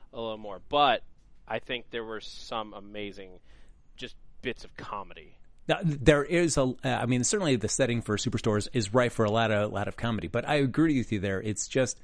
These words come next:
Speaker 2: and even watching subsequent episodes that I'm gonna talk about in a little bit, I mean, you see that the humor is there,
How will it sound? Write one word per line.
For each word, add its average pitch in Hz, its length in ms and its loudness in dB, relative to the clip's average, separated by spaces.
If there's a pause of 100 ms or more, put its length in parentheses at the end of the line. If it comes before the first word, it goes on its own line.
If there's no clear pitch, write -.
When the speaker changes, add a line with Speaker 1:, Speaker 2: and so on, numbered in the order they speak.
(440)
Speaker 2:
and 147 120 6
even 135 180 2
watching 120 340 2
subsequent 110 420 0
episodes 95 360 -2
that 98 240 -2
I'm 95 100 -2
gonna 92 120 -2
talk 101 240 -4
about 98 220 -2
in - 60 -12
a 98 40 -12
little 104 160 -4
bit, 110 220 0
I 113 40 -6
mean, 120 180 0
you 131 80 2
see 160 260 0
that 123 180 0
the 98 60 -2
humor 208 340 2
is 120 100 0
there, 107 320 0